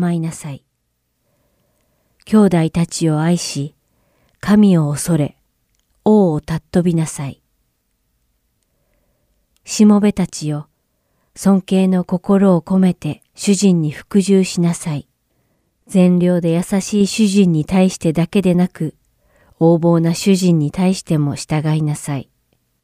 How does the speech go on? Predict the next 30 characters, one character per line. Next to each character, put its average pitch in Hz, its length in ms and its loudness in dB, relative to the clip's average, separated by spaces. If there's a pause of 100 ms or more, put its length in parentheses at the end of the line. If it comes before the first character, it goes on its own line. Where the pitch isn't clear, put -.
(1500)
人 - 300 -2
が 185 160 -2
も 185 160 -2
し 170 340 -10 (260)
不 - 140 -20
当 190 220 4
な 190 120 2
苦 190 280 0
し 202 200 -2
み 196 220 2
を 185 80 2
受 180 200 -2
け - 20 2
な 202 140 2
が 185 120 0
ら 160 100 0
も、 143 200 -4 (640)
神 233 300 2
の 170 140 -2
前 180 280 2
に 160 120 0
お 151 80 -4
け 170 200 -2
る 170 180 0
良 202 180 4
心 165 360 0
の 151 100 0
ゆ 160 240 0
え 175 140 2
に 151 240 -2